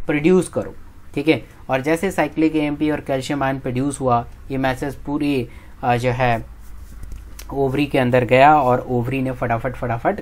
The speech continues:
काम करना स्टार्ट किया। So hormone bind with the receptor and form a hormone receptor complex and they causes the conformational changes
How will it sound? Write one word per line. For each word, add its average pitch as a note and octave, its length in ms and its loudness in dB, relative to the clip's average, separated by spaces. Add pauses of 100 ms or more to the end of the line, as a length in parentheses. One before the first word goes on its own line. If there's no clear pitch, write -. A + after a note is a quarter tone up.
काम A2+ 200 0
करना A#2 260 -4
स्टार्ट A2+ 400 0
किया। G#2+ 220 -6 (340)
So - 60 0
hormone E3 500 4
bind D#3+ 220 8
with E3 160 4
the D3 100 4
receptor D3 480 0
and C#3+ 160 -2 (100)
form C#3 180 0
a B2+ 140 -4
hormone C#3 360 2
receptor C3 460 -2 (100)
complex C3 380 0 (500)
and C#3 160 -2
they D#3 80 2 (100)
causes E3 300 2
the E3+ 160 2
conformational D#3 800 -2
changes D#3+ 460 4